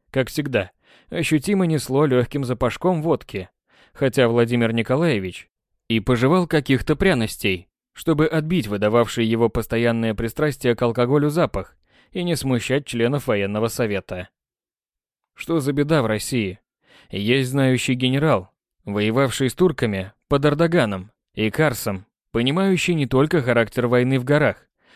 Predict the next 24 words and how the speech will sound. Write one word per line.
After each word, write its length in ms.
но 200
великолепно 600
разбирающийся 840
в 40
своих 340
пушках, 520
но 200
алкоголик, 680
если 320
говорить 400
о 80
том, 240
положа 380
руку 240
на 160
сердце. 420
Вернее, 480
горький 380
пьяница. 640
Соображения 680
у 80
него 380
здорово 400
работает. 600